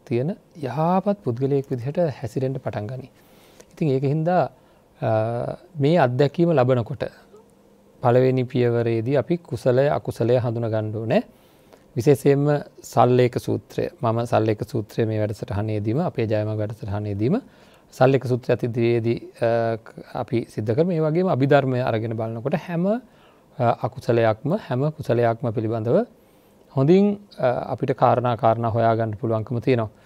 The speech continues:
ඒ වගේම ඔය අකුසල් පිළිබඳව හොඳ දැනීමක් ඇති කරගන්න පුළුවන්කම තියෙනවා. රේරුකාණේ චන්දවිමල නායක ස්වාමීන් වහන්සේ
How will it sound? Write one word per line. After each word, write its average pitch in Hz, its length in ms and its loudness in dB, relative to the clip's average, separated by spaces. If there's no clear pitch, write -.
ඒ 135 80 6
වගේම 139 360 6
ඔය 139 100 2
අකුසල් 131 460 4
පිළිබඳව 123 540 2
හොඳ 123 180 -2
දැනීමක් 151 420 4
ඇති - 160 -2
කරගන්න 127 340 0
පුළුවන්කම 117 420 -2
තියෙනවා. 123 280 -2
රේරුකාණේ 127 560 2
චන්දවිමල 123 540 0
නායක 117 300 -4
ස්වාමීන් 113 360 -4
වහන්සේ 110 480 -4